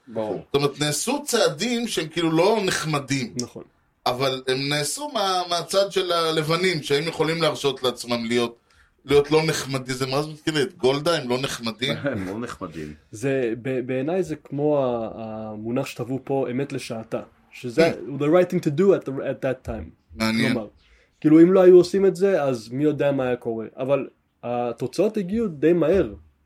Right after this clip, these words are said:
Speaker 3: כלומר, עד סוף אותה עונה היו ארבעה שחקנים, אה, שחורים בליגה.
Speaker 2: כן.
Speaker 3: שניים מקליבלנד ועוד אחד ב-, עם, אה,
Speaker 1: בדודג'רס.
Speaker 3: בדודג'רס.
Speaker 2: כן.
Speaker 3: וזה, כבר רואים תוצאות.
Speaker 2: כן.
Speaker 3: כבר אנשים התחילו להקל ש-, אוקיי, אמריקה.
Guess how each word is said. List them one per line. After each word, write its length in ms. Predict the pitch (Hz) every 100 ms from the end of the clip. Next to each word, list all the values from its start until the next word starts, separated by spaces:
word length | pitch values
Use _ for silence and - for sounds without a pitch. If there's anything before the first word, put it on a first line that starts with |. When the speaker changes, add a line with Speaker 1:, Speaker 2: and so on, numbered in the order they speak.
| 143 _ _
Speaker 3:
כלומר, 340 | 135 135 127
עד 120 | 156 -
סוף 180 | 180
אותה 180 | 151 -
עונה 400 | 160 151 190 175
היו 340 | 131 151 160 151 - _ _ _
ארבעה 340 | 80 78 147 196
שחקנים, 580 | 170 - 131 120 107
אה, 220 | 107 110 107
שחורים 340 | - 120 110
בליגה. 280 | 104 101 - - _ -
Speaker 2:
כן. 100 | 90
Speaker 3:
שניים 300 | - 147 147
מקליבלנד 420 | - 156 160 143
ועוד 140 | 135
אחד 280 | 131 143 127
ב-, 60 | 131 127 123 120 120
עם, 260 | 123 117 120
אה, 140 | 117
Speaker 1:
בדודג'רס. 400 | 117 95 85 78
Speaker 3:
בדודג'רס. 540 | 127 120 127 - - - - - -
Speaker 2:
כן. 140 | 87 78 _ _ 110
Speaker 3:
וזה, 340 | 120 120 156 - - -
כבר 180 | - 139
רואים 220 | 180 170
תוצאות. 480 | 160 - 123 - - _ _ _ 131
Speaker 2:
כן. 60 | 147
Speaker 3:
כבר 200 | 190 180
אנשים 320 | 156 185 180
התחילו 360 | 165 180 170 165
להקל 440 | 156 151 185 180
ש-, 140 | -
אוקיי, 440 | 160 147 143 196 123
אמריקה. 360 | 127 156 -